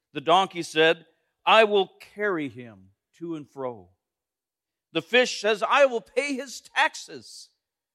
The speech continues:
The cow said, "I will quench his thirst and nourish his body." The dove says, "I will bless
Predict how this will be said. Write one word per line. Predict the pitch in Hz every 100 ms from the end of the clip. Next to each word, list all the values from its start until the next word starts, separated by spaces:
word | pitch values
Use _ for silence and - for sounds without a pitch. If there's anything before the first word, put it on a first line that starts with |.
| _ _ _ _ _ _ _ 160
The |
cow | - 214 220 214
said, | 202 208
"I | 202 220
will | 208 202 - _ _
quench | - 220 220 - - _ _
his | 180 165 -
thirst | 190 190 160 - - _ _ -
and | 147 143
nourish | 147 160 151 -
his | 143 123
body." | 95 127 117 104 90 _ _ _ _ _ _ _ _ _ _ _ _ _ _ _ _ _
The | 156
dove | 156 208 185
says, | - 202 202 - _ _ -
"I | 190 214
will | 214
bless | 196 180 196 247 269 -